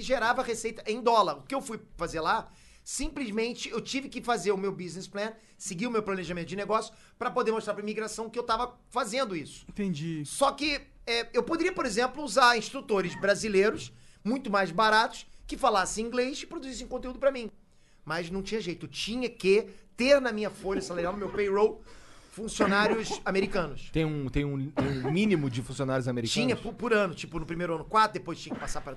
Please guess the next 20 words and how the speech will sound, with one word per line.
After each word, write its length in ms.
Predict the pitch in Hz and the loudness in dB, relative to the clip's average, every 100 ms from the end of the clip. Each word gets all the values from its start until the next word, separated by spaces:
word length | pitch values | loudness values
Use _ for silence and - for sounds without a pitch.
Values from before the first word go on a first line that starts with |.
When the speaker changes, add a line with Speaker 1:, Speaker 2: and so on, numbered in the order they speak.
| - | -12
Speaker 1:
cinco, 340 | - 233 220 185 | -8 -8 -6 -8
depois 240 | 151 156 | -10 -10
pra 80 | 185 | -10
seis. 500 | - 214 214 208 - | -2 0 0 -4 -8
Speaker 2:
Ah, 260 | - 165 175 | -2 2 2
então 160 | 139 214 | 2 2
não 60 | |
é 40 | 240 | 4
Speaker 3:
Entendi. 140 | - | 8
Speaker 2:
tão 80 | 147 | 10
Speaker 3:
Aí 40 | |
vai 100 | 208 | 12
Speaker 2:
barato 160 | 208 190 | 10 10
Speaker 3:
ficando 240 | - 165 | 6 2
Speaker 2:
esse 100 | 190 | 2
Speaker 3:
caro. 320 | 185 151 131 175 | 4 4 4 2
Speaker 2:
visto 200 | 147 160 | -2 -2
aí, 140 | 147 | -2
Speaker 3:
É. 20 | |
Speaker 2:
né? 240 | 139 101 | -2 -4